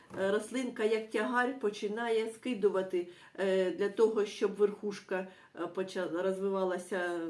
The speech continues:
росла і далі. Тому вона скидує нижні листочки.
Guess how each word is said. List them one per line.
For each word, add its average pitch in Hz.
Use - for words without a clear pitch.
росла 190
і 151
далі. 170
Тому 226
вона 208
скидує 208
нижні 196
листочки. -